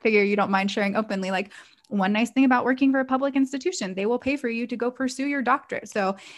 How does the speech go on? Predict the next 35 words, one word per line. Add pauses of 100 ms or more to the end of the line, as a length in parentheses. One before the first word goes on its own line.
(140)
if
I
went
back
to
higher
ed,
that'd
probably
be
something
that
I'd
be (100)
considering
is
my
doctorate,
and (520)
I'd
be
more
open-minded
because
that
has
so
much
value,
not
having
to
pay
for
that